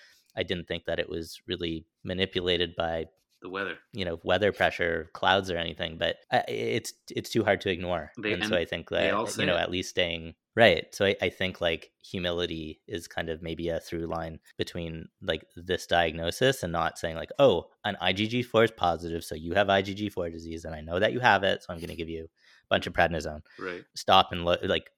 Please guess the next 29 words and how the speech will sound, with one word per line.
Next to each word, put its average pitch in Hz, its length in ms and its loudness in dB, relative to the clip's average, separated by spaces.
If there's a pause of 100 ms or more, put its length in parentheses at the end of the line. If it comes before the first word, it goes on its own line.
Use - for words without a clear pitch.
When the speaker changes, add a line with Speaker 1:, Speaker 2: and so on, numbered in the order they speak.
(100)
Speaker 1:
remind 95 420 2
yourself 92 360 2
at 85 120 2
least 85 220 -6
what 85 140 -2
the 85 80 -6
list 87 300 -2
of 85 100 -2
other 82 180 -2
things 80 300 -10
that 80 280 -4 (120)
elevate 85 340 0
an 82 100 -8
I 82 100 -6
G 80 120 -12
G 90 140 -6
four 135 240 8
is. 82 300 -2 (100)
Pay 90 160 0
attention 87 400 -4
to 92 100 -2
what 92 140 2
patients 101 400 0
say, 80 240 -4 (160)
because 82 580 -8 (120)
there's 82 520 -4 (420)
s-, - 240 -12
there 85 200 0
is 85 240 -4